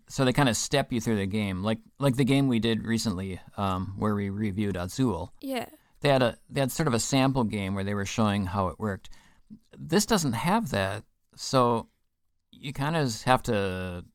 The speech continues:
Speaker 1: trial by fire, play it, and sort of infer things. Like, like we did. We had already started the game and then realized, oh, you're supposed to not have your hand out in front of you. You're supposed to hold it.
Speaker 2: <laughs>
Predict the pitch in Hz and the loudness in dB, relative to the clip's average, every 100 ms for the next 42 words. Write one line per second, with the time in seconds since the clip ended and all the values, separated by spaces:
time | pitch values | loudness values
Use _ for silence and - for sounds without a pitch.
0 | - 123 120 113 95 117 127 110 95 - | -2 2 4 2 0 2 2 0 -2 0
1 | 117 120 107 95 104 98 95 90 _ _ | 0 0 -2 -4 -6 -6 -8 -10 _ _
2 | _ - 135 120 95 90 123 127 - 85 | _ -6 -2 0 -2 -2 0 0 -2 -6
3 | 87 92 - - _ - 110 - 131 131 | -6 -8 -10 -16 _ -2 -2 2 2 2
4 | 131 143 95 92 120 113 113 107 - 117 | 2 2 0 0 0 2 2 0 0 0
5 | 120 107 92 92 92 101 98 98 92 95 | 2 -2 -4 -4 -4 -4 -4 -4 -4 -4
6 | 85 110 95 92 90 - _ - - 107 | -2 0 0 -6 -10 -16 _ -10 -4 -4
7 | - 85 - - - - - - - 113 | -2 -6 -6 -14 -12 -10 -12 -18 -4 2
8 | 110 101 104 92 90 90 82 - _ _ | 2 4 2 0 -4 -8 -10 -20 _ _
9 | _ - 120 98 95 87 - 127 82 87 | _ -2 2 2 2 0 2 2 2 -4
10 | 92 - 98 98 104 113 85 85 | -8 -4 -4 -2 0 0 -2 -12